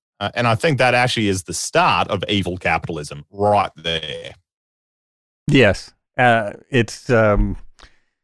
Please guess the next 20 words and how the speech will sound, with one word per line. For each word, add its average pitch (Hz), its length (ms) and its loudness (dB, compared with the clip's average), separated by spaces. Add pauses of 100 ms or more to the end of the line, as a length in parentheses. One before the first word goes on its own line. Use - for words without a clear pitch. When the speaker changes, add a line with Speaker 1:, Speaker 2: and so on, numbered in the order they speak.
(680)
Speaker 2:
it's 135 140 2
a 139 40 4
bit, 156 220 4
it's 160 160 2
the 160 60 0
start 185 340 6
of, - 340 -2
of 120 280 0 (100)
it 127 260 0 (300)
over 120 240 4
here. 107 480 -2
I 120 60 -6
mean, 117 160 0
it 120 40 0
was 123 140 2
already 120 240 4
going. 113 360 2
They 110 100 -2
were 104 200 -2
already 123 360 0